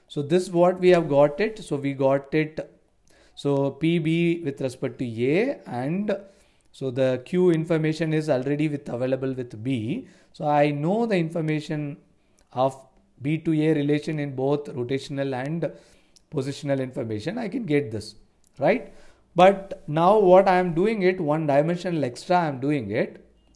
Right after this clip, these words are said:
So what I am doing it in the sense, I am adding one dimensional. So in the sense I am writing this is based on the transformation. So now my P of Q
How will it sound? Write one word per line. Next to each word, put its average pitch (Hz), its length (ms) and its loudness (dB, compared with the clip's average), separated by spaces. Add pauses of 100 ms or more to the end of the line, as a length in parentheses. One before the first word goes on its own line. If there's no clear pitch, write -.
(400)
So 147 180 -6
what 156 420 0
I 156 120 -6
am 143 140 -6
doing 165 300 -6
it 165 280 -4
in 131 120 -10
the 127 80 -8
sense, 165 460 -10 (600)
I 120 100 -8
am 135 140 -6 (100)
adding 156 440 0
one 160 220 -2
dimensional. 139 800 -6 (360)
So - 140 -12
in 139 80 -8
the 139 100 -4
sense 151 260 -6
I 139 140 -2
am 139 120 -6
writing 139 400 -4
this 131 160 -6
is 139 140 -10
based 131 300 -4
on 131 180 -8
the 123 100 -8
transformation. 120 800 -12 (420)
So - 160 -8
now 156 280 0
my 156 200 2
P 151 640 -2 (420)
of 123 280 -4
Q 147 600 -2